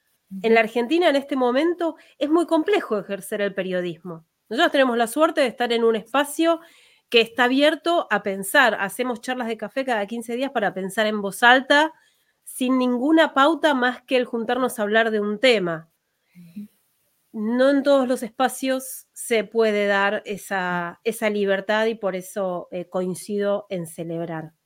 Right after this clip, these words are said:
Speaker 2: Lo que sí me gustaría hacer, y es como
Speaker 1: Sí.
Speaker 2: también un defecto de la, el haber, eh, hecho periodismo autogestivo muchos años, no es un medio chico.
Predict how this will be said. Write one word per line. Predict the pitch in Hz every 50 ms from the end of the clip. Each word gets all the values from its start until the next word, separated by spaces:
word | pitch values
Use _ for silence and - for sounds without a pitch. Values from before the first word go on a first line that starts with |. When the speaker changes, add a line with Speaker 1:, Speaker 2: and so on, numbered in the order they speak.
| _ _ _ _
Speaker 2:
Lo | - 185 185
que | 190 208
sí | - - 311
me | 359 392
gustaría | 294 240 214 - - 185 - - 185 196 202
hacer, | 185 185 - - 196 202 226 247 240 -
y | 196 190
es | 190 196
como | _ - - 202 190 190
Speaker 1:
Sí. | 190
Speaker 2:
también | 190 175 196 208 220 233
un | 226 226
defecto | 208 196 185 - 220 220 214 220 240 233
de | 214 196 185 185
la, | 180 180 185
el | 190 190
haber, | 190 196 202 202 208 220 220 220 - _ _ _ _ _ _ _ _ _ -
eh, | 214 196 180 180 180 175 -
hecho | - 214 214 - - 208 185
periodismo | 202 185 190 190 190 202 202 220 220
autogestivo | 214 208 208 208 - - 190 - - 247 247 240 233
muchos | 233 226 220 220 226 208 208 -
años, | 240 233 247 254 262 262 254 254 262 262 - - - _ _ _ _ _ _ _ _ _ _ _ _ _ _ _ _ _ _ _ _ _ _ _ _ _ _ _
no | 311 381 440
es | 233 165 -
un | 175 160
medio | 147 151 147 131
chico. | - - - 131 - _ 202 -